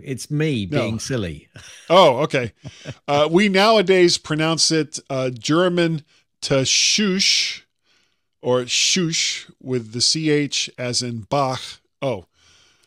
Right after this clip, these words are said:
Speaker 2: okay. No. Still not working. If you have access to a microphone, Chris, please,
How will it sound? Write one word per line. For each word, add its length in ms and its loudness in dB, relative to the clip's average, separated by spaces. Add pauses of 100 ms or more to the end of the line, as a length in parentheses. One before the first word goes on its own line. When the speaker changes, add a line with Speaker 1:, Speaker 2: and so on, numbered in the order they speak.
(440)
Speaker 2:
okay. 380 -4 (800)
No. 220 -2 (1300)
Still 580 -2
not 220 2
working. 400 -6 (1300)
If 160 2
you 100 4
have 220 6
access 540 4
to 180 4
a 40 4
microphone, 680 2
Chris, 480 0 (280)
please, 600 -2